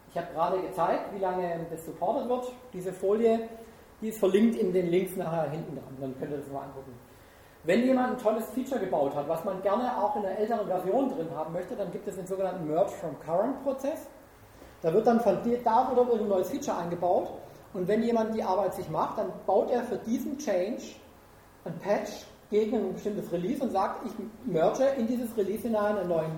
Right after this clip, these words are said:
äh, ein neues Feature.“ Und wer das dann nutzen möchte, kann's dann auch nutzen. Das ist der Release-Prozess von FreeBSD.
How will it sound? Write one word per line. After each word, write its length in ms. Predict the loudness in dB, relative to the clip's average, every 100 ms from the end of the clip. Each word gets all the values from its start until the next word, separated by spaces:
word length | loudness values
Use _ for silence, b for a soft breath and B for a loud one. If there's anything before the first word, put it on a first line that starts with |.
| -8
äh, 280 | -6 -4 -4
ein 60 | -4
neues 360 | -4 -4 -6 -10 -6
Feature.“ 300 | -4 -2 -4 -6 B B B -12
Und 100 | 0
wer 100 | 2
das 100 | 2
dann 100 | -2
nutzen 220 | -4 -6
möchte, 180 | -6 -8
kann's 200 | -10 -8
dann 100 | -8
auch 180 | -8 -14
nutzen. 260 | -18 -20 -20 -20 -20 -20 -20 -20 -20 -20 -20 -20 B B B -18
Das 100 | -10
ist 120 | -2
der 100 | -2
Release-Prozess 720 | 0 -2 -4 -6 -4 -2 -4
von 160 | -4 -8
FreeBSD. 640 | -4 0 4 2 0 -8